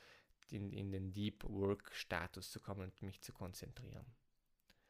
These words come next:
Auch was ganz Interessantes, also ich hab im Vorfeld, ähm, vor der Aufnahme dieses Podcasts ganz kurz zwei, drei Gedanken gesammelt.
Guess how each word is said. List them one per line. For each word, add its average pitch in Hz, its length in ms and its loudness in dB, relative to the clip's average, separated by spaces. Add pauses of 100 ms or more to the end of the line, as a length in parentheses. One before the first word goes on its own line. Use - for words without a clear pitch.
(840)
Auch 170 220 12
was 156 180 6
ganz 139 280 6
Interessantes, 135 520 4
also 131 240 0
ich 135 100 -2
hab 143 200 4
im 139 160 4
Vorfeld, 139 680 6 (340)
ähm, 113 520 -2 (840)
vor 139 260 4
der 113 160 10
Aufnahme 123 340 4
dieses 113 300 0
Podcasts 120 640 2
ganz 113 260 2
kurz - 340 -2
zwei, 104 140 2
drei 104 180 4
Gedanken 101 520 0
gesammelt. 92 680 -4